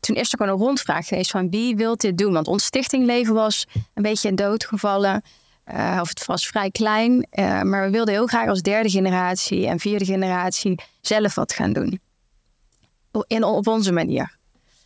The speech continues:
Hè, op een wat vrijere manier. En, ehm, er is gewoon een rondvraag geweest. En ze hadden gedacht, nou, als er vijftig mensen gaan meedoen. We zijn met tweehonderdvijftig man.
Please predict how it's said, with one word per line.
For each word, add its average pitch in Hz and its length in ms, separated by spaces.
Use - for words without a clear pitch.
Hè, 196 260
op 196 180
een 190 60
wat 190 180
vrijere 202 480
manier. 160 480
En, 185 440
ehm, 185 480
er 208 160
is - 140
gewoon 190 180
een 185 120
rondvraag 254 420
geweest. 240 320
En 202 60
ze 180 80
hadden 202 180
gedacht, 180 200
nou, 123 120
als 135 140
er 190 60
vijftig 233 380
mensen 247 320
gaan 226 160
meedoen. 233 460
We 202 100
zijn 240 120
met 226 160
tweehonderdvijftig 240 1120
man. 185 360